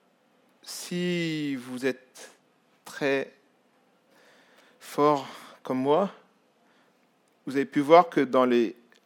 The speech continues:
la liste des personnes qui sont citées dans Actes, il y a onze apôtres. Il n'y en a pas douze.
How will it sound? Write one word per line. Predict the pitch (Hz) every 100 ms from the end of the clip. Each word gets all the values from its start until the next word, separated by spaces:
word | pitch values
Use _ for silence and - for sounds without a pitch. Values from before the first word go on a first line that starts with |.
| -
la | 135
liste | 143 190 139
des | 131 - _ _ _ -
personnes | 170 - - 156 143 247 _ _ _ _ _ _ _ _ _ _ _ _ _
qui | - - 127 120 - _ -
sont | - -
citées | - 135 - 135 - _ _ - - _ 127
dans | 120
Actes, | 160 175 - - - _ -
il | 247
y |
a | 240 -
onze | 175 156 - - _ _ _ _ _ _ _ _ _ _ -
apôtres. | 127 - 117 - - _ _ _ _ _ _ _ _ _ _
Il | 117
n'y |
en | 110
a |
pas | 113 131
douze. | 107 98